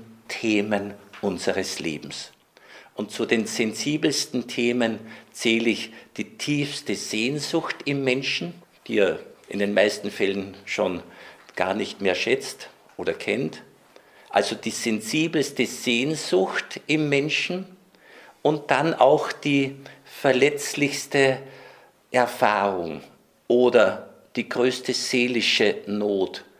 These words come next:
das schlimmste seelische Erleben, das ihn in Wort und Tat zurückgeschreckt hat.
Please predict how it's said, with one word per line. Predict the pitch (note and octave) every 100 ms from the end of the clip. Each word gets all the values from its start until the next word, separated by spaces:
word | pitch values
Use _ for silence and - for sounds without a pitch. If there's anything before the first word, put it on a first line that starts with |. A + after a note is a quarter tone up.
| _ _ _
das | - A2+ -
schlimmste | - C3 D3 C#3 - C3+ B2 -
seelische | - B2+ A#2+ A#2+ G#2+ - G#2 -
Erleben, | G2+ F#2 G2+ G2 G2 F2 E2+ - _ _
das | G#2+ G#2+ - -
ihn | A2+ C3 C#3 C#3 - - - _ -
in | G#2 G#2 G2+
Wort | A#2 B2+ - A#2+
und | G#2+ -
Tat | - F#2 G#2 - -
zurückgeschreckt | - A2+ A2 A2 - - E2+ - - - - -
hat. | - - -